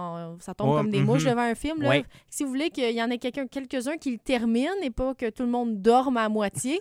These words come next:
Speaker 2: <laughs>
Speaker 1: on commence ça assez de bonne
Speaker 2: On
Speaker 1: heure.
Speaker 2: dirait que tu parles par expérience.
Speaker 1: Ben, tu sais, on essaie de pas trop briser la routine non plus, euh, et de faire veiller les enfants nécessairement
Speaker 2: Mhm.
Speaker 1: jusqu'à minuit. Fait que là,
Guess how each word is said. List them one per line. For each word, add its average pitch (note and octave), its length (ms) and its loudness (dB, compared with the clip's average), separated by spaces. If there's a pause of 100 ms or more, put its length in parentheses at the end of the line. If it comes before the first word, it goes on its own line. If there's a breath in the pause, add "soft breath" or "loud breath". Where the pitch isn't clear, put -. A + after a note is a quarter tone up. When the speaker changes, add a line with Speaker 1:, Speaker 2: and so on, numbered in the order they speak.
(180 loud breath)
Speaker 2:
<laughs> - 360 -6
Speaker 1:
on C4 160 4
commence C#4+ 320 0
ça D#4 120 0
assez D4 200 -2
de A#3+ 40 -6
bonne A3+ 240 0
Speaker 2:
On G#3+ 40 2
Speaker 1:
heure. A3 100 4
Speaker 2:
dirait C4+ 100 4
que D4 60 -8
tu - 60 -14
parles E3+ 160 4
par D#3+ 120 4
expérience. C#3+ 880 -4
Speaker 1:
Ben, G3+ 220 -4
tu - 100 -14
sais, A3 160 -6
on F3+ 180 -6
essaie G3 200 -2
de F4 80 0
pas A#3+ 160 0
trop D4 140 -2
briser B3 300 0
la C4 140 4
routine A#3+ 420 0
non A#3+ 200 2
plus, B3 400 0
euh, G3 520 2
et G3 120 -6
de - 40 -14
faire A#3 160 -2
veiller A3+ 200 -4
les B3 140 -4
enfants G#3+ 200 -4
nécessairement C#3 320 0
Speaker 2:
Mhm. D#3 60 4
Speaker 1:
jusqu'à G#3 300 -2
minuit. G#3+ 380 -2
Fait A3 160 -6
que B3 100 -8
là, D4 120 0